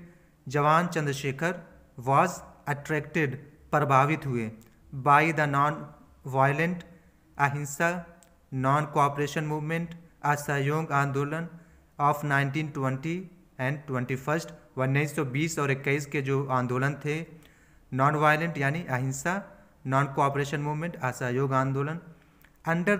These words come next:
the leadership of महात्मा गांधी, महात्मा गांधी की जो लीडरशिप में ये दो चलाई गई थी आंदोलन, उससे क्या बहुत ज़्यादा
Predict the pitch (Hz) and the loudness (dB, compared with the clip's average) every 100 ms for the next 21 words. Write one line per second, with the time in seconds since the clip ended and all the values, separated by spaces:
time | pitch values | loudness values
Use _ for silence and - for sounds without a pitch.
0 | 185 160 143 156 156 165 147 139 131 117 | 2 2 2 0 0 -4 0 0 0 -2
1 | 117 135 123 110 107 110 110 - _ 139 | 0 0 0 0 -2 -4 -8 -16 _ -4
2 | 127 135 156 165 170 165 - - 135 135 | -2 0 0 0 0 -4 -14 -2 4 4
3 | 147 151 139 143 131 131 143 143 151 156 | 4 -2 -2 -2 0 0 -2 -2 -8 -6
4 | 151 151 139 135 131 143 - - 131 131 | -4 -2 -2 -2 -4 -4 -6 -4 0 0
5 | 131 123 - 139 120 120 123 156 196 - | 2 0 -2 -2 -2 -2 -2 -2 -4 -10
6 | - - - 143 139 180 180 147 156 147 | -20 -20 -10 -8 -2 -2 0 0 0 0
7 | 143 | 0